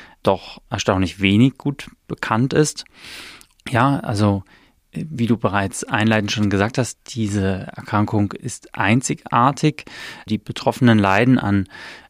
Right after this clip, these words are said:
Tagesschläfrigkeit, gestörtem Nachtschlaf und eventuell noch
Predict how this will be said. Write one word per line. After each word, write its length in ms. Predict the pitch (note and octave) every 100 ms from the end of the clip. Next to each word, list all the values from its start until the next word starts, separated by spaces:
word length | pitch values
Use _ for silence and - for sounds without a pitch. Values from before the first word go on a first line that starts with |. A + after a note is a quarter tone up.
| -
Tagesschläfrigkeit, 1400 | - F2+ D#3+ E3 - D3 D3+ D3+ - - C3 C3 - - - - - _
gestörtem 560 | A#2 - - G#2+ G#2 G2+
Nachtschlaf 880 | F#2+ A#2+ - - C3 A#2+ A#2+ A#2 - _ - - - -
und 380 | A#2 G#2 G#2 -
eventuell 580 | G#2 G#2+ A2 A2 G#2
noch 380 | G2+ F#2+ - -